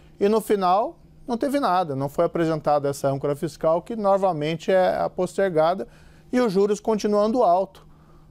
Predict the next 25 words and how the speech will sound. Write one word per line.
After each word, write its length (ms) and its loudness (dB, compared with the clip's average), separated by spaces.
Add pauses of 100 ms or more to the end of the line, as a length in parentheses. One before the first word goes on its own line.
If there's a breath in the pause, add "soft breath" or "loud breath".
matando 560 0
aí 140 4
o 40 0
crescimento 580 -2
econômico, 560 -2
mas 200 0
principalmente 680 0
em 40 0
razão 440 0
desse 520 2 (560 soft breath)
descontrole 800 2
fiscal. 540 0
Então 320 0
eu 100 4
repudio 640 2
veementemente, 840 -2
acho 200 0
que 100 -4
o 60 0
presidente 500 0
feriu 320 2
a 60 2
liturgia 440 0
do 120 -2
cargo, 420 0